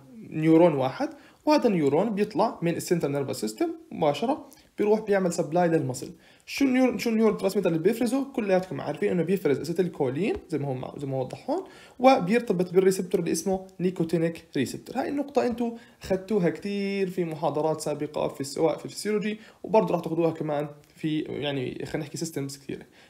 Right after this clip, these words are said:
فهاي نقطة انتم اوريدي عارفينها كويس، انه السوماتيك نيرفس سيستم هو عبارة، بيكون عبارة عن نيورون واحد، لنفترض انه هذا مثلًا الميديان نيرف، فهذا الميديان نيرف بيكون حامل كل هدول النيورونز، بيكون حاملهم، تمام، كل هدول الموتور نيورونز، ورايح فيهم لوين؟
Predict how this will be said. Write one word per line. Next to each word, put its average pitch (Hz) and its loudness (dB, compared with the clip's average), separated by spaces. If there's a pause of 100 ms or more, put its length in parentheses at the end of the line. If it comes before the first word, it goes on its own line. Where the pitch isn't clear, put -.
فهاي 370 2
نقطة 247 2
انتم 214 -4
اوريدي 196 2
عارفينها 143 -2 (260)
كويس، - -4
انه 196 0
السوماتيك 185 -2
نيرفس 156 -4
سيستم 226 -6
هو 220 0
عبارة، 170 2
بيكون 147 -4
عبارة 156 0
عن 131 -6
نيورون 147 4
واحد، 185 -2 (360)
لنفترض 226 4
انه 208 4
هذا 208 6
مثلًا 190 2
الميديان 165 2
نيرف، 123 -6 (300)
فهذا 247 4
الميديان 190 2
نيرف 165 -2
بيكون 180 0
حامل 175 0
كل 175 4
هدول 147 2 (340)
النيورونز، 160 2
بيكون 247 -2
حاملهم، 190 2 (1120)
تمام، 151 0
كل 175 4
هدول 156 4
الموتور 147 -2
نيورونز، 185 0
ورايح 233 2
فيهم 190 0
لوين؟ 170 2